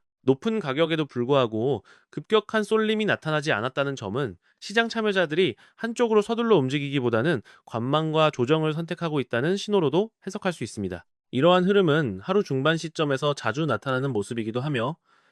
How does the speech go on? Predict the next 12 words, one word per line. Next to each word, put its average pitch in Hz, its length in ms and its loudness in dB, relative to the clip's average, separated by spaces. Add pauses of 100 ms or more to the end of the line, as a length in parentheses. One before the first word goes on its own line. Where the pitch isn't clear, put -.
(120)
아침에 208 380 0
공개된 170 500 0
가격을 151 460 0
기준으로 127 540 -2 (280)
시장이 190 380 0
한 202 180 -4
차례 190 260 0
반응한 139 420 -2
이후 113 300 -2 (240)
추가적인 214 640 2
재료를 135 360 0
기다리며 120 580 -2